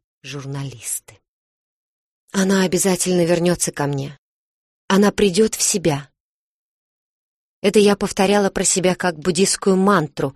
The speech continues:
стараясь искренне и всецело поверить в расхожую истину о том, что мы сами создаем мыслями тот мир,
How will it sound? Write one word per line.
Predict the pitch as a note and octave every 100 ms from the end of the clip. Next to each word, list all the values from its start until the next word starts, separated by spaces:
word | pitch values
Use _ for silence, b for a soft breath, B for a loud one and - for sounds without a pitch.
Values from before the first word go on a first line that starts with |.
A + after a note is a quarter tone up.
| B B B -
стараясь | - F#3 F#3 F#3 -
искренне | F#3 F#3 - G3+ G3 G3
и | - F#3
всецело | - F3+ - - D3+ F3
поверить | - E3+ D3 C#3+ E3 - - _ _
в | C#3+
расхожую | D#3 C#3+ - D#3+ C#3+ E3+
истину | - F3 - D#3 D3+
о |
том, | C#3+ F3+ F#3+ B B B
что | - G#3
мы | G#3+
сами | - F#3+ D3
создаем | C#3+ C#3+ D3 D3 D#3
мыслями | D3+ D#3+ - D3
тот | C#3+ C#3+ -
мир, | F3 F#3